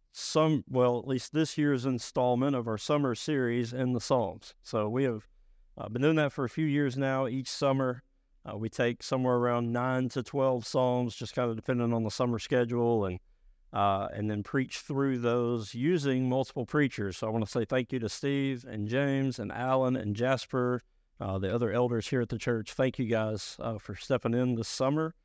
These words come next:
uh, for filling the pulpit, for teaching,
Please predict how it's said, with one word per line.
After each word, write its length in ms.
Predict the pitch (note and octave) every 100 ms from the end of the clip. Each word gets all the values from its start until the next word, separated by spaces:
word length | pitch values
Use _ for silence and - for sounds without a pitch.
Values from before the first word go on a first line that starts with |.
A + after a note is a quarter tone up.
| _ _ _ _
uh, 160 | - F#2+
for 200 | G2 G2+
filling 340 | - C#3+ C3
the 80 | A#2+
pulpit, 480 | - D3 C#3+ E3+ F#3+ -
for 140 | -
teaching, 680 | - D#3+ E3+ G3 F#3 F3+